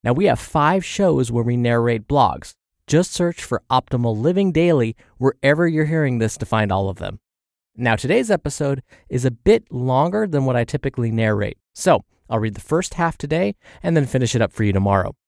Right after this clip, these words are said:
And in this episode, you're gonna hear Miss Fonooni's answer to the question, which is more important,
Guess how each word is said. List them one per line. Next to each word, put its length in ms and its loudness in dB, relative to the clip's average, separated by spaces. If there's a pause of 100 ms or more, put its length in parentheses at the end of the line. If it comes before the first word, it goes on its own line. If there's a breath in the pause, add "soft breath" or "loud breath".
(420)
And 140 0
in 100 2
this 260 0
episode, 640 0 (160)
you're 200 0
gonna 160 -2
hear 360 0 (240 soft breath)
Miss 320 2
Fonooni's 680 2
answer 460 0
to 140 -4
the 60 0
question, 640 0 (160)
which 240 -2
is 120 -2
more 200 0
important, 500 0